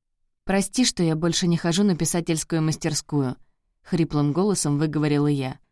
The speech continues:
Доун перевернулась на бок и подпёрла голову рукой. «Ты правда не планируешь возвращаться?»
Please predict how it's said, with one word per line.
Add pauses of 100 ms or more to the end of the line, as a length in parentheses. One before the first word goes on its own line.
(140)
Доун
перевернулась
на
бок
и
подпёрла
голову
рукой. (1160)
«Ты (160)
правда
не
планируешь
возвращаться?»